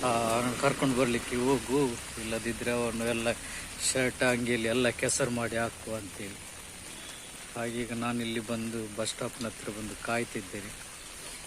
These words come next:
ನಮ್ಮದು ಬಸ್ ಸ್ಟಾಪ್ ಉಂಟು ಅಲ್ಲಿ ನೋಡಿ, ಅದೆಲ್ಲ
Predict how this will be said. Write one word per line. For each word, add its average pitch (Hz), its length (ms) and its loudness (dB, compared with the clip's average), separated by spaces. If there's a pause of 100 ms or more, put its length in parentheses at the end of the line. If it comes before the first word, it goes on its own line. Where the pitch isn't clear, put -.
(180)
ನಮ್ಮದು 120 320 2
ಬಸ್ 110 240 2
ಸ್ಟಾಪ್ - 380 2
ಉಂಟು 113 520 0
ಅಲ್ಲಿ 110 280 0 (1400)
ನೋಡಿ, 120 180 0
ಅದೆಲ್ಲ 120 540 4